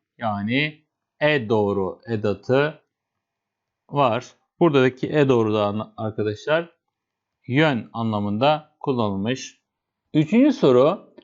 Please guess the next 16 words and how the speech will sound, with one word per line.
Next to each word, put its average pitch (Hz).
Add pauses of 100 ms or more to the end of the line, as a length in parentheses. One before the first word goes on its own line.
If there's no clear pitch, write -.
(100)
kazanımımız 202
zamirlerin 190
metnin 175
anlamına 131
olan 147
katkısı 135
ile 98
ilgili. 92 (640)
Bir 226
metin 202
verilmiş. 156
Bu 233
parçada 143
altı 143
çizili 110
zamirlerin 127